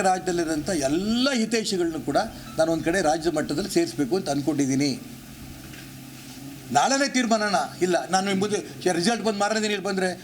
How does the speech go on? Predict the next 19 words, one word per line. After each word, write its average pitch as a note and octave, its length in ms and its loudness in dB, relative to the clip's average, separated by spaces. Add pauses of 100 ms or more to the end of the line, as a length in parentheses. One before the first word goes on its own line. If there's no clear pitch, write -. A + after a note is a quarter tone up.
ನೀವು G3 140 4
ಹೇಳಿದ್ರಿ F#3+ 400 0
ಇನ್ನೂ G3+ 180 0
ಸೇರಿಸಿಲ್ಲ, G3 340 0 (460)
ನೀವು C#3 160 -4
ಸುಮ್ಮನೆ G3+ 280 2
ಜನ G#3+ 80 2 (100)
ಅಲ್ಲ, G3+ 80 0 (100)
ನೀವು D#3 160 -4
ಪತ್ರಕರ್ತರು, E3+ 480 0
ನನಗೆ C#3+ 200 -2
ಗೊತ್ತು. D3 180 -4 (760)
ಆದರೆ C#3+ 200 2 (140)
ದಡ್ F3+ 240 0 (100)
ಅಂತ G#3+ 100 -2 (100)
ನಾನು D#3 180 0
ಯಾವ F3 120 2 (120)
ತೀರ್ಮಾನನೂ C#3 480 -2
ತೊಗೊಳಲ್ಲ. A#2 320 0